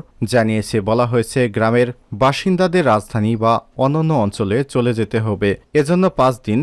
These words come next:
সময় বেঁধে দেওয়া হয়েছে। নির্দেশ না মানলে সেনাবাহিনী গুলি করবে বলেও হুঁশিয়ারি দেওয়া হয়। বাসিন্দাদের তথ্য মতে রাখাইনের চারপাশের পনেরোটি গ্রামের বাসিন্দাদের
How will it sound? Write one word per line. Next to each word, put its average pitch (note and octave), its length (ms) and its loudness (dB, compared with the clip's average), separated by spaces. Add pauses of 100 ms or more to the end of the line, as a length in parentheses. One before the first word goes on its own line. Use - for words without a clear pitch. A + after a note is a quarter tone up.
(180)
সময় D3 380 0
বেঁধে G#2 260 -2
দেওয়া G2+ 260 0
হয়েছে। G#2+ 300 -2 (240)
নির্দেশ C3 360 0 (100)
না B2 120 0
মানলে G2 360 0
সেনাবাহিনী C3+ 640 0 (260)
গুলি D3 300 0
করবে G#2+ 340 -2
বলেও G2+ 280 0
হুঁশিয়ারি G#2+ 480 -2
দেওয়া G2 280 0
হয়। G#2 200 2 (200)
বাসিন্দাদের G3+ 720 2
তথ্য A#2 220 -2 (100)
মতে G2+ 300 -2 (120)
রাখাইনের C3+ 600 0
চারপাশের A#2 600 -2 (100)
পনেরোটি C#3 520 0
গ্রামের G#2 420 -2
বাসিন্দাদের A2+ 680 -2